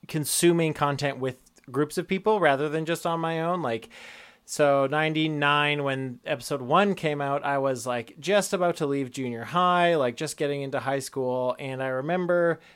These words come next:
just everyone being really hyped up about The Phantom Menace coming up, uh, coming out. I was in my first year of marching band, or second year of marching band, maybe. Yeah.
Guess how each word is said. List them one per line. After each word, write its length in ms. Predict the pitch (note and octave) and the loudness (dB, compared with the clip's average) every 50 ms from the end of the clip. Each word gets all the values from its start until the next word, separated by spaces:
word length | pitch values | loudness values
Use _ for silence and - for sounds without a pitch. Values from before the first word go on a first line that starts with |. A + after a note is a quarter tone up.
| _ - | _ -6
just 220 | - D#3 - - - | -4 -4 -4 -2 0
everyone 440 | D#3 D3+ D3 E3+ F3 F#3 F#3+ F#3+ D#3+ | 0 0 2 2 2 4 4 4 2
being 260 | E3+ E3+ E3 D#3 D3 | 2 2 2 2 0
really 240 | C#3+ C#3+ C#3 C3 A#2 | 2 2 2 0 -2
hyped 400 | - - C#3+ C3+ B2+ B2+ - - | -2 0 0 0 0 -2 -6 -8
up 300 | A#2+ A#2+ A2+ A2 - _ - | -6 -6 -6 -8 -10 _ -12
about 580 | B2+ A2 A2+ A#2 A#2 A#2 A#2 A2+ G#2+ - - - _ - - - - - _ - | -10 -6 -4 -4 -2 -2 -2 -4 -6 -8 -12 -18 _ -20 -20 -20 -20 -20 _ -8
The 80 | C#3+ | -4
Phantom 320 | B2 D3+ D#3 D3+ D3 D3+ C#3+ | 0 0 0 0 0 0 -2
Menace 260 | C#3 C#3 C#3 C3 - | -2 -2 -4 -6 -4
coming 300 | - D3+ C#3 C3+ C3 B2+ | -4 -4 -2 -2 0 0
up, 480 | B2+ B2 B2 - - - - - - _ - | 0 0 -2 -4 -8 -16 -20 -20 -16 _ -4
uh, 200 | C#3 C3+ C3 B2+ | -4 -2 -2 -4
coming 260 | - D3 C3+ C3 B2+ | -4 -6 -6 -4 -4
out. 180 | B2+ B2 C3 - | -4 -4 -4 -4
I 100 | B2+ C#3 | -4 -2
was 460 | C#3 C#3 C#3 C3+ B2+ B2 A#2+ - - - _ | 0 2 0 0 0 -4 -6 -10 -10 -12 _
in 140 | E3 D3+ D3 | -8 -4 -4
my 100 | C#3+ C3+ | -2 -2
first 300 | - E3+ F3+ E3 - - | 0 0 -2 -2 0 0
year 120 | D#3+ D#3+ | 0 0
of 80 | D3+ C#3 | 0 0
marching 320 | C#3 C#3+ C#3 - D3 C#3+ | 0 -2 -2 -2 -4 -4
band, 280 | C3 C#3 C3+ C3+ C3+ C#3 | -2 -4 -4 -4 -6 -8
or 80 | - - | -8 -6
second 240 | - F3 E3 F3 | -6 -4 -4 -2
year 100 | E3 D#3 | -4 -4
of 60 | D3+ D3+ | -4 -4
marching 320 | D#3+ D#3+ D3+ - D#3+ D#3+ | -6 -6 -6 -6 -6 -4
band, 200 | D#3+ D#3+ D#3+ D#3+ | -2 -2 -2 -2
maybe. 380 | D#3+ D#3+ D#3+ D#3+ E3 E3 E3 - | -2 -2 -2 -2 -2 -2 -4 -4
Yeah. 260 | - C3 A2+ G#2 G2+ | -4 -4 -4 -4 -6